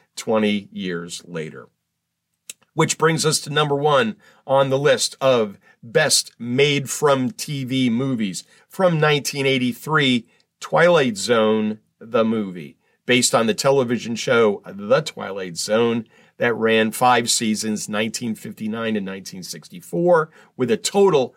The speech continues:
of one hundred and fifty-six episodes. I happen to be one of those people who thinks The Twilight Zone belongs in the discussion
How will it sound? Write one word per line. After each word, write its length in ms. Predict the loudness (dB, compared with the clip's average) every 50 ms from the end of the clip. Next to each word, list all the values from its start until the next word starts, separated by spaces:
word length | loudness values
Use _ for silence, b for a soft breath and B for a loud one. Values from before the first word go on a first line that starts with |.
| b b b
of 220 | b 0 0 0 -2
one 260 | -2 0 2 2 2
hundred 440 | 2 0 -2 -2 -2 -2 -4 -6 -6
and 260 | -6 -6 -6 -6 -6
fifty-six 920 | -8 -10 -10 -10 -10 -10 -12 -10 -6 -4 -4 -4 -6 -8 -8 -8 -8 -8 -8 -8 -8
episodes. 840 | -8 -8 -8 -6 -6 -6 -6 -8 -12 -20 -20 _ _ -14 -14 -14 -14 _ b b b b b b b b b b
I 140 | 2 4 4
happen 260 | 4 4 4 2 2
to 60 | 2 2
be 120 | 2 2
one 180 | 2 2 2 4
of 80 | 4
those 200 | 2 2 0 0
people 380 | -4 -4 -4 -4 -4 -2 -4 -4
who 120 | -4 -4
thinks 320 | -4 -2 -2 -2 -2 -2 -6
The 80 | -8
Twilight 500 | -10 -6 -2 2 2 4 4 2 2 0
Zone 240 | 0 -2 -2 0 0
belongs 460 | -2 -2 0 2 2 2 2 0 -2
in 80 | -4 -6
the 60 | -6
discussion 680 | -6 -4 -4 -2 2 2 2 2 2 2 0 -2 -2